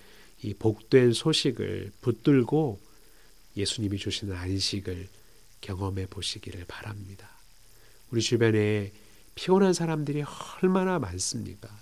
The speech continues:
피곤함을 해결 못해서 마음에 폭탄을 가지고 언제 터질 줄 모르는 그런, 그런 위험한 상황에 있는 사람들이 얼마나 많습니까?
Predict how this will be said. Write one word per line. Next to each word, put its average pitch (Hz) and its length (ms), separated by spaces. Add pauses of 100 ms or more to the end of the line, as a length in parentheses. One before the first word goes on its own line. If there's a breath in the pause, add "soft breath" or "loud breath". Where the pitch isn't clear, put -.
피곤함을 180 500
해결 196 300
못해서 117 580 (400 loud breath)
마음에 113 460
폭탄을 190 500
가지고 113 480
언제 180 440
터질 190 360
줄 165 160
모르는 113 420
그런, 107 360 (480 loud breath)
그런 131 480
위험한 131 600
상황에 147 420
있는 101 360
사람들이 110 480
얼마나 120 580
많습니까? 95 800